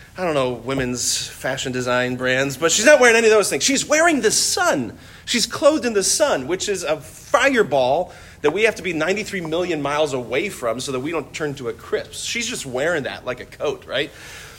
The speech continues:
Mary is what Christ longs for his entire church. Mary is what he wants for us personally. Mary is the image of what Jesus wants for our parish and for our school, just on fire.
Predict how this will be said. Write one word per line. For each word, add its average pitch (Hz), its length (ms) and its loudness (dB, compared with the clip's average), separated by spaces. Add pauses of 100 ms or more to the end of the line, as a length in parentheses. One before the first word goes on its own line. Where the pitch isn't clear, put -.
(280)
Mary 202 320 6
is 208 640 0
what 160 360 -4
Christ 190 400 0
longs 156 460 0
for 147 120 -2
his 139 140 -2
entire 139 340 -2
church. - 640 -6
Mary 143 320 0
is 151 160 -4
what 147 80 -2
he 143 100 -6
wants 139 360 -2
for 127 200 -10
us 147 240 -4
personally. 135 640 -6 (460)
Mary 165 260 2
is 160 140 -4
the 151 80 -6 (100)
image 175 220 0
of 147 80 -4
what 139 100 -2
Jesus 139 320 -6
wants 143 220 -4
for 123 140 -2
our 113 80 -4
parish 147 340 -2
and 131 100 -10
for 117 120 -6
our 117 60 -8
school, 139 340 -6
just 117 260 -10
on 139 240 -4
fire. 131 480 -8